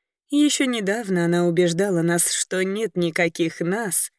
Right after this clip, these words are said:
что несовершеннолетним, какими бы талантливыми они ни были, не место в расследовании Ф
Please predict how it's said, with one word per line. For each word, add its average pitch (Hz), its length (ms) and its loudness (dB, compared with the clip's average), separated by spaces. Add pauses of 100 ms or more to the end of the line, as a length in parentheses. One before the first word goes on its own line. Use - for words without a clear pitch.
(280)
что - 260 0
несовершеннолетним, 185 1300 0
какими 185 420 0
бы 175 160 2
талантливыми 175 840 0
они 170 320 0
ни 180 200 -2
были, 165 300 -2 (360)
не 277 240 4
место 277 400 2
в 160 40 -4
расследовании 170 760 2
Ф 170 100 -2